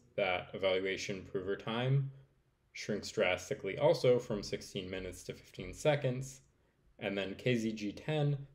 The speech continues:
does have better proof size and verifier time, both by a factor of about ten x, but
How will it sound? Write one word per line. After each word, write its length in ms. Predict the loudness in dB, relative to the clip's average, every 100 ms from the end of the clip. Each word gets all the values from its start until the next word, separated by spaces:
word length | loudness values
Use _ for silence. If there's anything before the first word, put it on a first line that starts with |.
| _
does 280 | 6 8 8
have 300 | 4 2 4
better 260 | 6 8 6
proof 300 | 4 -4 0
size 420 | 2 4 2 0
and 400 | -6 -6 -6 -8 2
verifier 600 | 6 6 6 2 2 0
time, 260 | -2 -4 -6 0
both 400 | 4 4 2 -2
by 340 | 0 2 0 -2 -10 _ _ -10
a 60 | -2
factor 480 | 0 0 2 4
of 140 | 4 2
about 380 | -2 0 -2 -4 -14 _
ten 220 | -10 -2 2
x, 400 | 2 2 -4 -16 _ _ _ 6
but 400 | 8 8 4